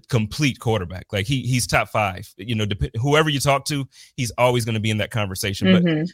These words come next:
Speaker 1: but can you talk a little bit about D K Metcalf? I just love D K Metcalf. Like, I mean, that dude, uh, you know, you talk about man crush, uh, like, D K Metcalf is that dude.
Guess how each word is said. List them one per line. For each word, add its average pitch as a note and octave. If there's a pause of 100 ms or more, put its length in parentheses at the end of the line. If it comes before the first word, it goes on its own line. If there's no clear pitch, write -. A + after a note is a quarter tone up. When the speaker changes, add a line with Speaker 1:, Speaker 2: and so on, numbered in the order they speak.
(100)
Speaker 1:
but B2
can E3
you F#3
talk B3+
a A#3+
little A3
bit F3+
about E3
D C#3+
K C3
Metcalf? A#2+
I F#3+
just C#3+
love B2
D A#2+
K A2
Metcalf. G2
Like, G#2
I A#2
mean, A#2+
that C#3
dude, A#2+ (120)
uh, E2 (220)
you C3
know, A#2+
you A#2+
talk D#3+
about B2+
man A#2+
crush, C#3
uh, A2 (120)
like, A2
D C#3
K A#2+
Metcalf A#2+
is -
that G2+
dude. G2